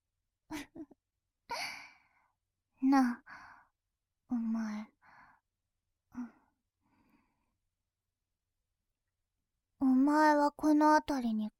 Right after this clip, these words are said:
詳しかったり、うん、しないよな。うん。うん。せっかくだし、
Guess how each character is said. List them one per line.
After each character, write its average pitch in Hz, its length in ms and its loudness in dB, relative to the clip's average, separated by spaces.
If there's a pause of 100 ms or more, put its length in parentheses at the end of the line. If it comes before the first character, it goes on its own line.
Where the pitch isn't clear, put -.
詳 254 360 0
し - 100 -14
か - 180 -18
っ 220 60 -18 (140)
た 233 160 -20
り、 226 260 -20 (1400)
う 240 40 -18 (600)
ん、 - 20 -20
し 269 360 0
な 269 240 6
い 262 160 2
よ 226 180 -6
な。 226 300 -12 (1800)
う 269 60 -6
ん。 262 80 -8 (2500)
う 247 40 0
ん。 220 420 -2 (1080)
せ 294 200 -2
っ - 40 2
か 339 240 4
く 349 180 0
だ 277 200 0
し、 - 220 -12